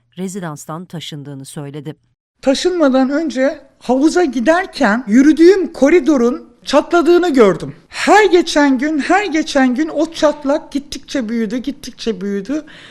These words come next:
Speaker 2: Birkaç ay sonra artık parmağım girmeye başlayacaktı neredeyse.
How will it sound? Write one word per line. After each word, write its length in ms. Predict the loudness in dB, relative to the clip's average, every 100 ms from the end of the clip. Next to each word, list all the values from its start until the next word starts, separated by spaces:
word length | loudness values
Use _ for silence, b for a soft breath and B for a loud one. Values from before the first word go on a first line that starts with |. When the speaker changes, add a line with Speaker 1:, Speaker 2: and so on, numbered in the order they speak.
| B -2
Speaker 2:
Birkaç 420 | -2 0 -2 2
ay 180 | 0 0
sonra 360 | -2 -2 -2
artık 460 | -2 -4 -6 -10 -10 b b _
parmağım 520 | 4 6 8 6 6
girmeye 360 | 4 2 0 -2
başlayacaktı 760 | -4 -4 -6 -4 -6 -6 -8
neredeyse. 720 | -6 -6 -8 -8 -6 -6 -6